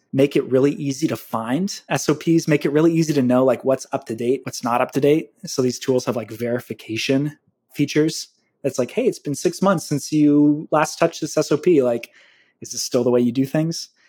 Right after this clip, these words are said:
But then the big thing that you need to be able to do is you want people to have access to those trainings where they're doing the work.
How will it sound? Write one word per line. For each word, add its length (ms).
But 140
then 120
the 80
big 300
thing 300
that 160
you 120
need 240
to 80
be 220
able 140
to 100
do 420
is 400
you 160
want 440
people 340
to 80
have 380
access 680
to 160
those 240
trainings 600
where 360
they're 140
doing 320
the 80
work. 460